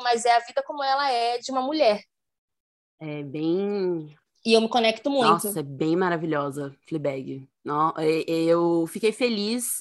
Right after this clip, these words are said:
Speaker 2: de ela receber o reconhecimento que merecia, sabe? Porque eu lembro quando eu assisti, eu pensei, "Ai, gente,
Speaker 1: Aham.
Speaker 2: essa, essa série passar batida?" Eu assisti a, logo quando lançou, assim, então ainda não tinha indicação a prêmio, ainda não tinha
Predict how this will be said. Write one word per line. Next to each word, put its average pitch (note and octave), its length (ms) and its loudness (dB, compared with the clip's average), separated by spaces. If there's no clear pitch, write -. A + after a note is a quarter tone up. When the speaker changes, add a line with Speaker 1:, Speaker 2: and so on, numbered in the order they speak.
Speaker 2:
de F#3+ 140 0
ela G#3+ 200 4
receber G3+ 480 -2
o G#3+ 140 2
reconhecimento F#3 840 -2
que D3+ 840 0
merecia, D#3 600 2
sabe? G#3 220 2
Porque G#3 180 -2
eu G#3 80 4
lembro A3 200 2
quando A#3 160 0
eu G#3 60 2
assisti, G3 380 -6
eu G#3+ 80 2
pensei, G#3 300 0
"Ai, F3+ 200 4
gente, F#3 60 -8
Speaker 1:
Aham. G3 220 4
Speaker 2:
essa, G#3 100 0
essa F3 200 -2
série D3+ 460 -2
passar B3 540 2
batida?" F3 640 -4
Eu G#3 60 0
assisti A#3+ 260 -2
a, G#3 280 6
logo C4+ 380 2
quando C4+ 240 2
lançou, A#3 520 0
assim, F#3 560 -4
então G#3 380 -2
ainda G#3 180 2
não G3+ 120 0
tinha A#3 220 -6
indicação G3+ 360 -6
a E3+ 60 0
prêmio, F3+ 500 0
ainda F3+ 240 0
não F#3+ 180 -2
tinha G3+ 400 -4